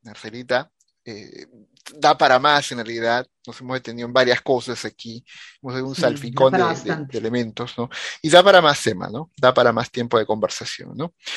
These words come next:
Speaker 1: Listo, palabras finales.
Speaker 2: Palabras finales, eh, es un tema para, para tra-, para masticar, para trabajar co-, para trabajar con calma y también para abordar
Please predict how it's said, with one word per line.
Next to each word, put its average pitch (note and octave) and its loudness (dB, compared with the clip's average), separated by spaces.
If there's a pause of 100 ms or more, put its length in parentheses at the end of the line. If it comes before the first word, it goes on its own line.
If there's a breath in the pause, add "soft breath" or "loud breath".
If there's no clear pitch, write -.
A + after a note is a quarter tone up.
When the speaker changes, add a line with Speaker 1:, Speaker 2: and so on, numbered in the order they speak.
(120)
Speaker 1:
Listo, D3 2
palabras D#3+ 8
finales. G3 2 (1800 soft breath)
Speaker 2:
Palabras E3+ -2
finales, G#3+ 0
eh, F3 -2 (120)
es G#3+ 2
un A3+ 0
tema A3 0
para, E3+ -4 (360)
para F3 0
tra-, F3 -6
para E3 0
masticar, F3+ 0 (460)
para D#3+ -8
trabajar E3 -4
co-, - -12
para E3 -2
trabajar D3+ -4
con F3 0
calma F#3+ 2 (420 soft breath)
y A3 4
también G#3 6
para A3+ 2
abordar F#3+ 2